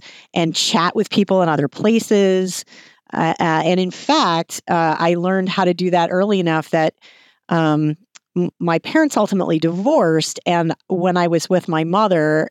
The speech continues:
when she would, when she was going back to school, I would use her account and telnet back into the system that my dad ran.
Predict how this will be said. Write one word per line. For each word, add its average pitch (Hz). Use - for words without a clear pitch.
when 165
she -
would, 202
when 180
she -
was 247
going 190
back 165
to 165
school, 156
I 190
would 185
use 202
her 285
account 208
and 175
telnet 226
back 185
into 202
the 175
system 180
that 165
my 160
dad 185
ran. 151